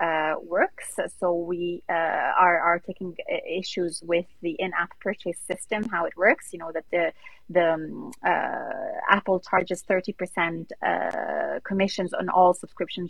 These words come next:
fees, uh, through this in-app purchase, um, system. And second issue we're looking into is the restrictions on alternative purchase possibilities. So, um, Apple does not let, uh, these competing,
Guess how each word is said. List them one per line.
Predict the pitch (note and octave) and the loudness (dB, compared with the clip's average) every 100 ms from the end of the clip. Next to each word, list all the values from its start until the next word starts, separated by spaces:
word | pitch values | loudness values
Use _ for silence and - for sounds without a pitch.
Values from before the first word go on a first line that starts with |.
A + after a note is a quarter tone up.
| - | -6
fees, | F3 E3 D#3 - E3+ | -4 -4 -4 -2 0
uh, | E3 E3 - | 0 -2 -2
through | G3 F#3 F3+ - | 4 4 4 4
this | E3 - D3 - | 2 2 -6 -4
in-app | E3+ D#3+ - - | 0 0 0 0
purchase, | E3+ - E3+ E3 - - | 0 0 -2 -2 -4 0
um, | E3 D3+ - B3+ - | 2 2 -2 -8 -2
system. | G3+ - F4+ A4+ - - - - - - | -2 0 -2 -4 -12 -20 -18 -18 -12 2
And | A#3 B3+ C4 - | 4 6 4 0
second | - F#3 F#3 F3+ | -2 0 0 -4
issue | F#3 - F3 | -6 -6 -4
we're | E3+ | -4
looking | D#3+ E3 D#3+ | -4 -8 0
into | - F#4 - B3+ C4 - | 4 4 4 2 2 2
is | G3 G3 F#3+ - | 2 2 0 0
the | F#3 F3+ F3+ | 6 8 6
restrictions | F3+ - - B3 - G#3 G3+ - | 2 -4 0 0 0 -2 -2 -2
on | F3 F3+ F3+ - | 0 0 -2 -2
alternative | F3+ F#3 F#3+ F#3+ - F3+ - | -2 -2 -4 -4 -2 -4 0
purchase | F#3+ F#3 F#3 - | -2 0 -4 -4
possibilities. | E3 - E3+ F3+ A3+ - D#4+ F#4 - - - - | -8 -8 0 4 4 2 -2 -2 -4 -16 -18 -16
So, | - - G#3+ G3+ G3 G3 - | -10 6 8 8 6 2 0
um, | F#3+ F#3 F3+ F3 E3+ E3 - | 2 2 0 -2 -10 -10 0
Apple | F#3 G#3 B3 A#3+ | 0 0 -2 -2
does | F#3+ | -4
not | F#3+ G3 F#3+ | -6 -8 -2
let, | F#3 G#3 - - - - | -2 -2 -6 -16 -8 -2
uh, | E3+ D#3+ D#3 E3+ | 0 0 -2 -6
these | F#3 F3 | -10 -12
competing, | - E3+ - F#3 - E3 D#3+ | -12 -14 -10 -10 -4 -6 -4